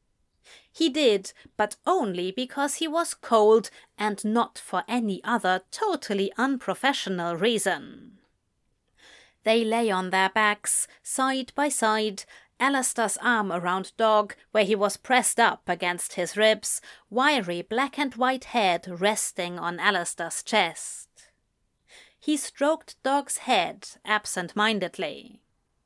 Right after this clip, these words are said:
"Alistair, listen, I," Crowley started, hating what he was about to say.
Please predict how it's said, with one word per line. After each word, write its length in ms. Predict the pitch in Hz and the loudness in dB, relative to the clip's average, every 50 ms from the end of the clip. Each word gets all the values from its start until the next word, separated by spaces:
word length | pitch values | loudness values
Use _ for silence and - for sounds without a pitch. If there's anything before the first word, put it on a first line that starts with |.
| _ _ _ _ _ _ _ _ _ - - - _ _ _ _ _ _ _ _ _ - - | _ _ _ _ _ _ _ _ _ -20 -20 -20 _ _ _ _ _ _ _ _ _ -4 0
"Alistair, 800 | 208 214 214 202 185 - - - - - 160 156 156 160 156 _ _ _ _ _ _ _ _ _ _ _ _ _ - | 2 2 2 2 0 -2 -4 -8 -8 -10 -14 -14 -14 -14 -16 _ _ _ _ _ _ _ _ _ _ _ _ _ -2
listen, 880 | 254 262 240 226 226 214 - - - 180 165 156 160 165 170 175 175 | 2 6 8 8 8 6 4 -2 -4 -6 -10 -10 -8 -6 -6 -4 -2
I," 360 | 180 190 196 202 208 208 - _ _ _ _ _ _ _ _ _ _ _ _ _ _ _ _ _ _ _ _ _ | 2 4 4 6 6 4 2 _ _ _ _ _ _ _ _ _ _ _ _ _ _ _ _ _ _ _ _ _
Crowley 520 | - - - 220 226 226 226 208 196 196 | -10 -2 2 4 4 4 4 4 2 2
started, 760 | 196 - - - 233 226 226 226 226 - 214 202 202 202 - - _ _ _ _ _ _ - - - | 2 0 0 0 0 2 2 0 0 0 0 0 0 -2 -4 -16 _ _ _ _ _ _ -14 -6 -2
hating 720 | 311 302 302 285 269 - - - 185 175 165 170 175 175 | 0 0 0 0 -4 -4 -4 -2 -2 -2 -2 -4 -8 -6
what 200 | 175 180 175 - | -4 -4 -4 -4
he 100 | - 196 | -4 -6
was 260 | 180 180 180 175 - | -4 -4 -2 -2 -2
about 400 | 208 175 - 208 214 214 202 _ - | -2 0 0 0 0 0 -2 _ -10
to 120 | - 202 | -10 -8
say. 720 | - - - 220 214 190 - - 269 - - 240 214 _ | -6 -4 -2 0 -2 -2 -4 -8 -14 -18 -20 -20 -20 _